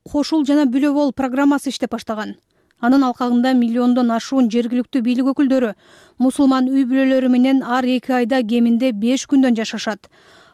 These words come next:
Ар бир үй бүлөнүн идеологиялык көз караштарын баалап, кандай гана диний иш аракеттер болбосун, кабарлап турушат.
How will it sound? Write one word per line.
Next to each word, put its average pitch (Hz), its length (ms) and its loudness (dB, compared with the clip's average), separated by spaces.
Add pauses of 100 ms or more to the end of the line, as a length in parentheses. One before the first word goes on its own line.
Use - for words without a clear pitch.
Ар 262 220 -2
бир 320 160 2
үй 294 80 0
бүлөнүн 285 400 2
идеологиялык 269 640 -2
көз 262 180 -4
караштарын 254 560 0
баалап, 254 460 -2 (200)
кандай 240 360 0
гана 233 220 2
диний 240 360 2
иш 226 140 -8
аракеттер 254 460 -4
болбосун, 277 420 0 (260)
кабарлап 269 440 -2
турушат. 214 360 -6